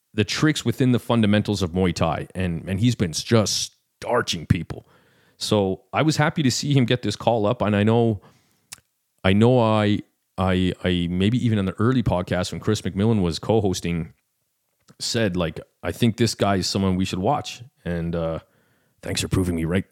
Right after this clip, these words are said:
last weekend. Anyway, I mean, what a fight. What a hell of a fight. Um,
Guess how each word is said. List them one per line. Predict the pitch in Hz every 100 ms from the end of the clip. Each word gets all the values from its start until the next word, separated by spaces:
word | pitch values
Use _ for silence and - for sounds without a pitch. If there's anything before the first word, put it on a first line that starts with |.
| -
last | 78 -
weekend. | 73 73 69 - - _ _
Anyway, | - 139 - - _ _ _ _ _ _ _ _ _ _ - -
I |
mean, | 120 95 - -
what | 127
a | 135
fight. | - - 85 - -
What | 110 135
a | - 95
hell | - 117 117
of | 98
a |
fight. | - 101 78 - _ _ _ _ _ _
Um, | - 90 85 78